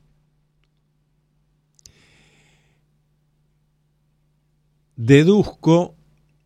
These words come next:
que una persona que se hunde el barco donde está, se tira al mar, al lago, al río donde está,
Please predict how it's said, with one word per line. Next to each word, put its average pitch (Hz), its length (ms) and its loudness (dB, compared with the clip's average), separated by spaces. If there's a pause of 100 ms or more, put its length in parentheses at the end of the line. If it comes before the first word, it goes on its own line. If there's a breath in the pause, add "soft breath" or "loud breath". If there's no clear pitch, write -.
(380)
que 127 100 -6
una 147 340 -2
persona 135 680 0 (680 soft breath)
que 117 120 -10
se - 240 -4
hunde 135 280 0
el 117 100 0
barco 131 340 -2
donde 110 280 -2
está, 127 420 -4 (1080)
se - 280 -4
tira 135 560 0 (1700)
al 98 180 -12
mar, 143 440 -2
al 104 280 -8
lago, 127 520 -2
al 92 100 -14
río 123 240 -4
donde 101 220 -4
está, 131 340 -4